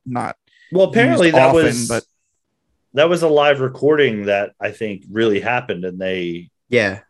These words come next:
Speaker 2: that's why they shot it that way.
Speaker 1: Okay.
Speaker 2: Like, there's real video.
Speaker 3: Yeah.
Speaker 2: There's, like, a real video of him doing that, 'cause I think it was originally supposed to be a one-man thing, but they turned
Speaker 1: Right.
Speaker 2: it into the whole band or, you know, whatever. They have the obviously other parts.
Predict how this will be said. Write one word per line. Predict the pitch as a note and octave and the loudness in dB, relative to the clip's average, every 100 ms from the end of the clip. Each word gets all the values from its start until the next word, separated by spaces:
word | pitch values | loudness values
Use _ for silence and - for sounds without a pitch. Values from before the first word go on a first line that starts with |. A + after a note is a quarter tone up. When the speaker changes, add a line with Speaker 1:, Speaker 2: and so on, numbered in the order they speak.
| - | -10
Speaker 2:
that's | F#2+ - | -10 -4
why | G2+ F#2 | -2 -2
they | F2+ | -4
shot | - B2 G#2+ F#2 | -6 -4 -4 -4
it | F2 - | -8 -10
that | F2 - | -10 -8
way. | - - _ _ _ _ _ _ _ _ _ D3 | -10 -10 _ _ _ _ _ _ _ _ _ -2
Speaker 1:
Okay. | C#3+ B2+ | 0 0
Speaker 2:
Like, | D#3 | -2
there's | D3+ | -2
real | D3 F3+ D3 | 2 2 4
video. | C#3+ D#3 C3 A2+ | 2 4 4 6
Speaker 3:
Yeah. | G#2+ | 4
Speaker 2:
There's, | A#2+ A#2+ | 2 0
like, | A#2+ | -2
a | |
real | A#2 C3+ A#2+ | 2 2 2
video | B2+ A#2+ G#2 | 0 0 0
of | G2 | -2
him | A#2 G#2 G2 | -6 -8 -6
doing | A2 A2 G2+ | -6 -6 -6
that, | G2 G2 - _ _ _ | -8 -8 -10 _ _ _
'cause | C#3 | -2
I | E3 | 0
think | F#3 | 2
it | G#3+ | 0
was | F3 | -2
originally | D#3+ E3+ D#3 D#3 | -2 -4 -6 -10
supposed | C3+ C#3 | -10 -12
to | B2 | -6
be | D#3+ | -2
a | C3+ | 0
one-man | B2 A2+ G#2+ G2+ G2 | 0 -2 -2 -6 -4
thing, | C3+ A#2+ G#2 | -4 -4 -6
but | G2 G2 | -10 -8
they | G2+ | -8
turned | - A#2 | -8 -2
Speaker 1:
Right. | C3+ G2+ | -2 -2
Speaker 2:
it | |
into | G#2 F#2+ - G2+ F#2+ - _ _ - | -8 -12 -6 -2 -2 -6 _ _ -6
the | |
whole | G#2+ A2 | -2 -2
band | A#2 A2 A2 G#2+ G#2 | -2 -2 -2 -4 -6
or, | G2 G2 F#2+ | -6 -6 -6
you | F#2+ F#2+ | -8 -10
know, | F#2 | -6
whatever. | F#2+ G2 F#2 | -2 -2 -2
They | G2 | -2
have | G#2 F#2+ | -2 -2
the | |
obviously | F#2+ F#2 F#2+ G2 | -4 -4 -10 -8
other | F#2+ E2+ | -6 -8
parts. | - G2+ F2 E2 - - | -8 -6 -6 -8 -18 -20